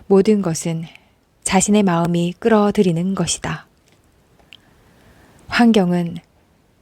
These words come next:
사람 내면에 보이지 않는 원인에 대한 결과에 지나지 않는다. 당신은 자신의 생각을 낳는 부모이며 자신의 환경에 대한 창조주이자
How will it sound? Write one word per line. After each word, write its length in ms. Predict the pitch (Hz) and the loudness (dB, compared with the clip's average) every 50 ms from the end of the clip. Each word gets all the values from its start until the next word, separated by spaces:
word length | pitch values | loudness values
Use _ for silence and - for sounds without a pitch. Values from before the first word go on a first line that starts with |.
| _ _ _ _ - | _ _ _ _ -12
사람 340 | - - 208 214 214 220 208 | -6 -2 2 2 4 4 4
내면에 320 | 190 175 175 175 185 180 | 4 2 2 2 0 0
보이지 340 | - 190 180 180 185 202 208 | 2 4 4 4 4 2 0
않는 200 | 180 170 170 170 | -2 -2 -2 -2
원인에 440 | 165 165 165 170 170 180 185 196 196 | -2 -2 -2 -2 -2 -2 -2 -2 -2
대한 240 | 185 165 160 160 156 | -2 -4 -6 -6 -6
결과에 420 | - - 165 165 160 160 160 170 180 | -4 -2 -2 0 0 0 0 0 -2
지나지 380 | - 175 165 156 156 - 190 | -2 -2 -2 -2 -2 0 0
않는다. 580 | 185 180 165 160 156 156 - 165 165 165 - - _ _ _ _ _ _ _ _ _ _ _ _ _ _ _ _ _ _ _ _ _ _ _ _ _ _ _ _ _ _ _ _ _ - | 0 0 -2 -4 -6 -4 -4 -4 -6 -6 -10 -14 _ _ _ _ _ _ _ _ _ _ _ _ _ _ _ _ _ _ _ _ _ _ _ _ _ _ _ _ _ _ _ _ _ -6
당신은 680 | - 175 165 160 151 - 165 160 165 170 180 190 185 - _ _ _ _ _ _ _ _ _ _ _ _ _ _ _ _ _ _ _ _ _ _ _ - - - | -2 0 0 0 0 -2 -2 -2 0 0 -2 -2 -4 -8 _ _ _ _ _ _ _ _ _ _ _ _ _ _ _ _ _ _ _ _ _ _ _ -20 -14 -6
자신의 360 | - - 196 190 - 208 208 | -2 0 0 2 4 2 2
생각을 480 | 202 - 226 214 214 214 208 - 214 202 | 4 2 2 2 2 0 0 0 0 0
낳는 320 | 185 165 156 151 156 156 | 0 -2 -2 -2 -4 -4
부모이며 680 | 156 - 190 170 175 175 175 170 160 160 160 160 170 165 - _ _ _ _ _ _ _ _ _ _ _ _ _ _ _ _ _ _ _ | -4 -2 0 2 2 2 0 0 -2 -2 -4 -4 -4 -6 -8 _ _ _ _ _ _ _ _ _ _ _ _ _ _ _ _ _ _ _
자신의 380 | - - 185 165 - 175 165 160 | -4 0 0 0 2 2 2 2
환경에 480 | 151 175 196 185 185 190 190 196 196 185 | 2 2 2 2 2 2 2 2 2 0
대한 300 | 185 165 160 160 160 170 | 0 0 -2 -2 -4 -6
창조주이자 880 | - - 208 196 185 175 185 185 - 190 180 170 - - 151 156 160 | -6 -2 0 0 2 2 2 2 2 2 0 0 0 -2 -4 -4 -6